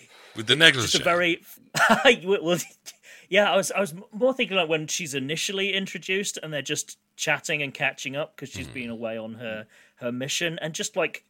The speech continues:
Speaker 2: the affection there, and
Speaker 1: Mm.
Speaker 2: it's just, it's just nice to see Russians in a Hollywood film portrayed as, like, actual human beings and not, like, weird communist robots. I mean, yes, Nina,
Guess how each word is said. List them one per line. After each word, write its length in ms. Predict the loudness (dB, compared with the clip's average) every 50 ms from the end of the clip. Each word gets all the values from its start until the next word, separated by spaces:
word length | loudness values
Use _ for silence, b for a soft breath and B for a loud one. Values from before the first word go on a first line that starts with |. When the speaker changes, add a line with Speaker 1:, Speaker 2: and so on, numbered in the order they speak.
| b b b _ -4
Speaker 2:
the 100 | -2 -2
affection 760 | -2 -2 0 0 0 0 2 -2 -4 -2 -2 -4 -4 -4 -4
there, 380 | -4 -2 -2 -2 -2 -2 -4 -4
and 140 | -6 -6 -6
Speaker 1:
Mm. 160 | -8 -10 -10 -10
Speaker 2:
it's 160 | -10 -10 -8
just, 280 | -6 -6 -6 -6 -6 -4 -4
it's 140 | -4 -2
just 220 | 0 -2 -2 -2 -4
nice 420 | -2 -2 0 0 0 -2 -4 -6
to 120 | -6 -4 -6
see 320 | -2 0 0 0 0 -2 -2
Russians 580 | -4 -4 -4 -4 -6 -8 -6 -6 -6 -6 -8 _ -8
in 360 | -8 -6 -6 -6 -6 -8 -10 -12 _ _ _ _ _ _ _ _ -4
a 200 | -2 -2 -2 -4
Hollywood 460 | -4 -2 -2 -2 -2 -4 -6 -8 -12
film 480 | -12 -6 -4 -4 -2 -2 -4 -6 -8 -12 _ _ _
portrayed 460 | -12 -10 -8 -4 -2 -2 -2 -2 -4
as, 160 | -6 -10 -8 -6
like, 240 | -6 -6 -6 -10 -20 _ _ _ _ _ _ _ _ _
actual 500 | -8 -8 -8 -8 -10 -12 -8 -6 -6 -6
human 280 | -8 -10 -10 -10 -10 -10
beings 460 | -10 -8 -8 -8 -6 -8 -8 -10 -10
and 120 | -10 -10 -8
not, 220 | -10 -10 -10 -8
like, 320 | -8 -8 -8 -8 -12 -18 b b b b b b b _ -12 -8
weird 360 | -6 -4 -4 -6 -6 -8 -8
communist 520 | -6 -6 -4 -4 -6 -6 -6 -8 -10 -12 _ _ _ _ _
robots. 500 | -4 -4 -4 0 -2 -2 -2 -2 -6 -6 -6
I 60 | -4
mean, 180 | -4 -4 -6 -6 -2
yes, 280 | -2 -2 -2 -2 -6
Nina, 240 | -6 -2 -2 -2 -2